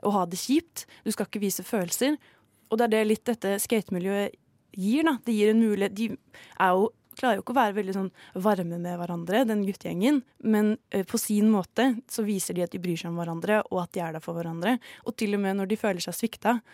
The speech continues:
så klarer de på en eller annen måte gjennom skating da, å kommunisere til hverandre at, "Du, jeg digger deg, og, eh, vi er, skal være venner resten av livet", liksom.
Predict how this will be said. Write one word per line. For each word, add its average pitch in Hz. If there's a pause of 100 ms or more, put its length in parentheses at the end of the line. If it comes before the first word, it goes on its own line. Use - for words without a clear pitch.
(260)
så 226
klarer 196
de 185
på 214
en 202
eller 190
annen 196
måte 185 (200)
gjennom 202 (260)
skating 220
da, 254
å 196
kommunisere 208
til 170
hverandre 170
at, -
"Du, 190
jeg 185
digger 180
deg, 175 (320)
og, 180 (100)
eh, 175 (140)
vi 175
er, 170
skal 185
være 180
venner 170
resten 170
av 165
livet", 165
liksom. 233